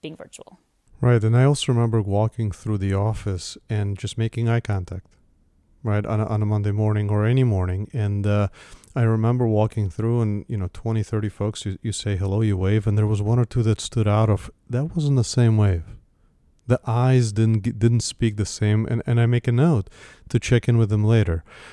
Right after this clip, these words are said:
Speaker 2: Um, but now let's, let's go to the other dire-, the, the other extreme of this, folks that are working from home, that are enjoying n-, traf-, there's no traffic.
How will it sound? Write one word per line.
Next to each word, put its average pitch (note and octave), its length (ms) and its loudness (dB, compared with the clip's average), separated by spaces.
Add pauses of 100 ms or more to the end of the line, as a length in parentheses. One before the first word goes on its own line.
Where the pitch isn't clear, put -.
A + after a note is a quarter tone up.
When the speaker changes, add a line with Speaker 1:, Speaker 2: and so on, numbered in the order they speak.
(180)
Speaker 2:
Um, A2 240 2
but B2+ 200 4
now D3 200 4
let's, C#3+ 300 0
let's C3+ 300 -2
go B2 320 0
to - 180 -2
the G#2+ 320 0
other D#3+ 300 6
dire-, G2+ 300 0
the, B2 200 -6
the A#2+ 220 2
other C#3+ 260 4
extreme G2+ 440 -2
of F2+ 100 -4
this, F#2+ 360 0
folks - 360 -2
that D#3 120 0
are A#2+ 60 4
working G#2+ 340 0
from A2+ 260 -2
home, F#2+ 340 0 (420)
that A#2+ 160 6
are A#2+ 80 6
enjoying A2+ 880 2 (640)
n-, A2 160 -6 (100)
traf-, G2 400 -2
there's G#2 240 -4
no G2 60 -2
traffic. - 580 -4